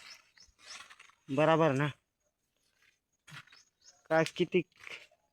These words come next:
विचार तरी करावा. विचार करायला बसलो की दिवस रात्र एक करावं लागेल.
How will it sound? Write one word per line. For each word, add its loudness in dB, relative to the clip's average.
विचार 0
तरी 0
करावा. -2
विचार 0
करायला 2
बसलो -4
की -4
दिवस 0
रात्र -6
एक -2
करावं -4
लागेल. -6